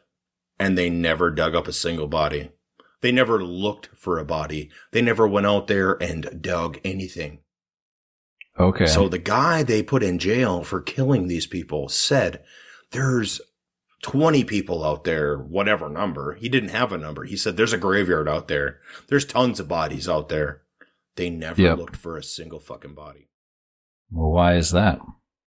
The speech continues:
Speaker 1: Weird. There's multiple cases of suicides going on in the vicinity of the ranch.
Speaker 2: Okay.
Speaker 1: All of which are suspect. Some of which in the book were gone through, but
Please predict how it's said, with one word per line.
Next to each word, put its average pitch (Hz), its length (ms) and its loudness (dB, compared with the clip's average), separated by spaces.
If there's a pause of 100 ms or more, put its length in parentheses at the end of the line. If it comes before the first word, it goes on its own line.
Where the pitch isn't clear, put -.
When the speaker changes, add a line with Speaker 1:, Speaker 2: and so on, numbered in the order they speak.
(720)
Speaker 1:
Weird. 87 440 4 (800)
There's 98 220 2
multiple 110 460 4
cases 113 480 2
of 92 120 -2
suicides 101 640 2
going 104 300 2
on 104 400 2 (100)
in 110 160 4
the 107 100 6
vicinity 95 540 0
of 92 140 -2
the 92 100 2
ranch. 80 520 -6 (760)
Speaker 2:
Okay. 95 320 6
Speaker 1:
All 101 180 6
of 87 100 -2
which 87 220 0
are 87 80 2
suspect. 78 680 -2 (240)
Some 160 260 4
of 127 100 2
which 117 200 2
in 104 80 -2
the 87 100 0
book 95 320 -2
were 80 360 2 (760)
gone 95 300 0
through, 113 460 2 (840)
but 87 440 2